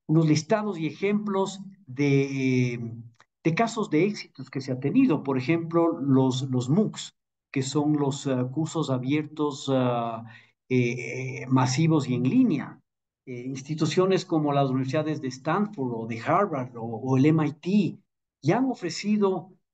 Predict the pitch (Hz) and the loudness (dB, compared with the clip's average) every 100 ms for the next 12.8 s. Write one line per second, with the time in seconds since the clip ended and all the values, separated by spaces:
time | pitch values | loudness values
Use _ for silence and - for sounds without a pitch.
0 | _ - 196 202 - 175 170 - 147 139 | _ -4 -2 -2 2 2 2 -2 -2 0
1 | 139 139 135 175 175 170 165 - 147 139 | 0 -2 0 0 2 -2 -2 -2 0 0
2 | 135 127 123 - 165 160 156 156 156 _ | 0 -2 -2 2 4 4 0 -2 -8 _
3 | _ - 139 131 127 127 127 127 131 147 | _ -4 -2 2 2 4 2 0 -2 0
4 | 139 151 170 165 165 - - _ _ _ | 2 2 2 -4 -12 -12 -14 _ _ _
5 | 131 127 127 120 120 139 139 139 165 160 | -2 0 0 -2 -2 0 2 2 2 -2
6 | 123 147 147 156 180 139 127 131 131 - | -4 -4 -2 -6 -4 -2 0 0 -4 -14
7 | _ _ 151 156 233 247 - 233 214 208 | _ _ 0 2 0 -2 -4 -6 -4 0
8 | 202 175 165 165 151 156 202 247 208 156 | 0 2 2 4 2 2 2 2 2 0
9 | 147 135 - - 131 170 160 160 135 131 | -4 -8 -10 -16 -4 -2 -2 -4 -6 -2
10 | 127 127 131 165 160 160 - - _ _ | -2 0 0 2 2 0 -2 -10 _ _
11 | _ - 175 202 285 285 - 233 185 208 | _ -2 2 4 4 2 -4 -4 -2 -2
12 | 220 180 160 202 220 220 208 - | -2 -4 -6 -4 -2 -2 -6 -16